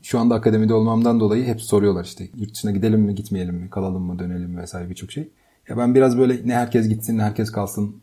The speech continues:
o, o moddayım anlayış olarak. Yani o yüzden de böyle gidenlerin, gelenlerin, hatta buradan oraya gidenlerin vesaire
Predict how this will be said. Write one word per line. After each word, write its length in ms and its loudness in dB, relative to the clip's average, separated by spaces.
o, 320 -8
o 160 0
moddayım 540 -2
anlayış 360 0
olarak. 320 0
Yani 200 -2
o 80 2
yüzden 280 4
de 120 6
böyle 200 4
gidenlerin, 680 4
gelenlerin, 720 2
hatta 320 0
buradan 260 6
oraya 200 6
gidenlerin 580 0
vesaire 480 -2